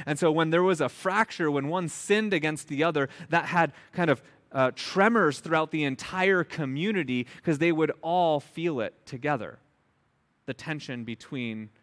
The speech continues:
the two. The church continued this practice of having this excommunication and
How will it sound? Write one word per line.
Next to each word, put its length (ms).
the 80
two. 340
The 60
church 220
continued 500
this 160
practice 500
of 120
having 460
this 440
excommunication 1300
and 220